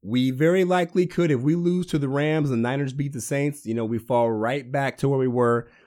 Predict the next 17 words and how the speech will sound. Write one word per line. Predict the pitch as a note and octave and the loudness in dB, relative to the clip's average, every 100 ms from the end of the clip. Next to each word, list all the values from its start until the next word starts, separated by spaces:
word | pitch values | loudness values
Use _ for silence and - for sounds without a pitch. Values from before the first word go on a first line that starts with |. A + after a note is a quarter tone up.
| - | -8
before | A2 G#2 C#3+ C3 | -6 -2 2 4
Monday | B2+ A#2+ A2+ | 4 2 0
night, | A2 C#3+ C3 - _ _ _ _ | 0 0 -2 -4 _ _ _ _
which | D#3+ D#3+ | 0 2
is | D#3+ C#3+ - | 2 -2 -6
still | - F#3 G3 C#3+ D#3+ E3+ _ _ _ _ _ _ _ _ _ _ _ _ _ _ _ _ _ _ _ _ _ _ _ _ _ _ _ _ _ _ _ _ _ _ _ _ _ _ | -2 4 6 6 2 -2 _ _ _ _ _ _ _ _ _ _ _ _ _ _ _ _ _ _ _ _ _ _ _ _ _ _ _ _ _ _ _ _ _ _ _ _ _ _
playing | - E3 F3 | 0 4 4
for | D#3+ | 2
the | D#3+ | 0
division. | D3+ F#3 F3 F#2+ F#2 _ _ _ _ _ _ _ - | 2 2 2 -2 -12 _ _ _ _ _ _ _ -2
Even | F3+ G3+ A3 | 0 2 2
if | E3+ | 2
we | D#3+ G#3 | 2 2
lose | G3+ F#3+ G3 G3+ | 2 0 0 0
on | F#3+ F3+ | 0 0
Sunday | F3 - F3 F3 E3+ | -2 -2 -2 0 0
night | D#3+ B2 G2 | 0 -2 -6